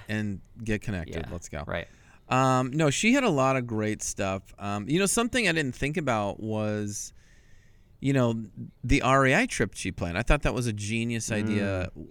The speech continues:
Speaker 1: We are so spoiled, I guess
Speaker 2: Right.
Speaker 1: is the word. Um, R E Is are, like, twenty minutes away. Let's just jump into whenever we want. She organized some full-on trip,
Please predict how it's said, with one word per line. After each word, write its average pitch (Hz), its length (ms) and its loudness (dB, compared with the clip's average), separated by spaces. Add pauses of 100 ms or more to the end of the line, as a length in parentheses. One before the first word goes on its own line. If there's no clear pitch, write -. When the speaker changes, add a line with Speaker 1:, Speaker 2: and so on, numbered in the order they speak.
Speaker 1:
We 147 280 2
are 175 120 6
so 123 840 -2 (1160)
spoiled, 147 640 0
I - 40 -8
guess 208 80 -4
Speaker 2:
Right. 185 120 0
Speaker 1:
is 180 120 -4
the 185 80 -4
word. 208 260 -4 (600)
Um, 117 280 0
R 127 140 4
E 127 60 4
Is 123 160 2
are, 113 40 -2
like, 110 300 -2
twenty 117 320 -2
minutes 107 280 -2
away. 95 360 -2
Let's 95 220 -6
just 101 180 -8
jump 98 260 -4
into 98 140 -6
whenever 92 280 -6
we 82 60 -8
want. 139 340 -4 (480)
She - 200 0
organized 160 560 2
some 135 140 0
full-on 143 380 0
trip, 123 300 0